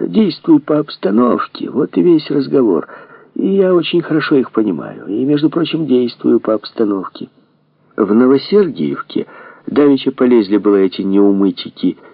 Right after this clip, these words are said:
из пятьсот веселого Оренбург-Черма, так там железнодорожники совместно с милицией вежливенько подсадили их обратно по вагонам,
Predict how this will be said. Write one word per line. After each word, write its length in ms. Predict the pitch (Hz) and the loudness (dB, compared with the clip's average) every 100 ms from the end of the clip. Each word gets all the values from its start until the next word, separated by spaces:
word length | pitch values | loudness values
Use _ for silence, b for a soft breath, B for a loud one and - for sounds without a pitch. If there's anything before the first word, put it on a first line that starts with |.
| B | B
из 180 | 101 - | -4 -2
пятьсот 520 | - 104 - - 92 _ - | -2 -2 -2 -2 -2 _ -8
веселого 880 | 92 90 - 95 80 82 78 80 | -6 -6 -2 0 2 0 0 -2
Оренбург-Черма, 1200 | - 101 90 90 80 85 - - - 98 98 120 143 B B B B B | -4 -4 -4 -4 -4 -4 -6 -6 -2 0 0 -4 -6 B B B B B
так 180 | 143 135 | -4 -2
там 260 | 156 131 - _ | 0 0 -2 _
железнодорожники 960 | 101 107 131 120 127 127 127 104 104 110 | -2 4 4 4 2 2 2 0 -4 -6
совместно 560 | - 107 110 98 107 | -2 0 0 -2 -4
с 100 | - | -4
милицией 540 | 107 101 104 - 104 101 | 0 2 0 0 0 2
вежливенько 800 | 170 202 196 175 165 147 139 135 | 2 2 0 -2 -2 -2 -4 -4
подсадили 760 | - 117 - - 127 107 104 | -2 -4 -4 0 0 2 2
их 160 | 104 - | 2 0
обратно 360 | 107 104 - | -2 -2 -2
по 120 | 110 123 | -4 -4
вагонам, 840 | 151 170 208 208 196 196 196 185 | -4 0 0 2 0 -4 -6 -10